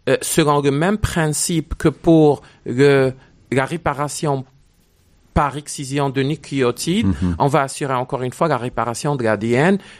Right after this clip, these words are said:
Speaker 1: et le maintien de la stabilité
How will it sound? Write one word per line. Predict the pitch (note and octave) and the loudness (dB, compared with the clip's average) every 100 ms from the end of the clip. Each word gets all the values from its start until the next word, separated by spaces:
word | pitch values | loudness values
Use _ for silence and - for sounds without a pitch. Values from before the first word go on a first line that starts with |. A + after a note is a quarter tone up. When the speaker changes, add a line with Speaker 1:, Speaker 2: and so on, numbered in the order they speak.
| - | 0
Speaker 1:
et | C#3+ C#3+ | 4 6
le | C#3 | 6
maintien | C#3 C3+ C3+ - - D3+ F#3+ - _ - | 4 2 0 -4 -2 2 2 -2 _ -18
de | G#2+ C3+ | 0 2
la | B2+ B2+ | 2 0
stabilité | - - - D#3 B2+ A#2+ A2+ C3+ C3 E3 | -4 -6 -2 -2 -4 -10 -4 0 0 0